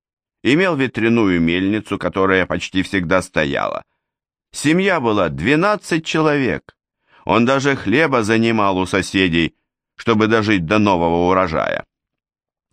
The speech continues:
Помню еще, Илью Петровича раскулачили.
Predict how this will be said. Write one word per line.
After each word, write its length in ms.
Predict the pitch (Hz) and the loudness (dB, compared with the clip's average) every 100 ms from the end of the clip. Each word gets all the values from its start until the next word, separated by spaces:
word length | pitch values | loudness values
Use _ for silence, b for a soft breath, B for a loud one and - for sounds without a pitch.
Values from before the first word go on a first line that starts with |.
| _ | _
Помню 320 | - 117 107 90 | 0 2 2 0
еще, 480 | 80 - 76 73 - _ _ _ | -2 -4 -2 -2 -4 _ _ _
Илью 360 | 95 104 113 120 | -2 0 2 0
Петровича 680 | 107 - 98 87 76 - 73 | -2 0 0 0 0 -2 -2
раскулачили. 840 | 76 - 78 55 50 - 50 | -2 -6 -6 -4 -4 -6 -10